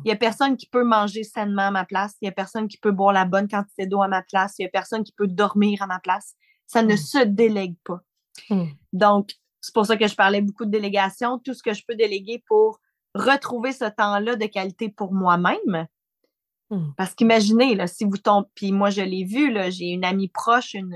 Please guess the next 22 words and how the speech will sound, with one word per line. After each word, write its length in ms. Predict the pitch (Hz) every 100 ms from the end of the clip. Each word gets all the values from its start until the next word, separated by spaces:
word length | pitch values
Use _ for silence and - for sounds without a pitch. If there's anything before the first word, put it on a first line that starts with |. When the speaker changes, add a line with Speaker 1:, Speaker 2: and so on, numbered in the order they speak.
| 196
Speaker 1:
une 80 | 196
mère 180 | 190 196
en 40 | 175
affaires 380 | 175 208 226 -
qui 160 | - 185
a 80 | 175
combattu 500 | - 185 180 - 208
le 60 | 196
cancer 300 | 180 185 185
du 100 | -
sein. 220 | - 254 - _ _ _ _ _ _ _ 190
Mais 60 | 185
pendant 320 | 180 190 214
qu'elle 280 | 220 185 175
combat 360 | 202 190 196
le 60 | 202
cancer, 440 | 190 180 - 240 320 247 - _ _ _ _ _
sa 160 | - 196
business 400 | 190 190 196 196
est 140 | 185
au 20 |
ralenti, 640 | 180 185 180 180 - 294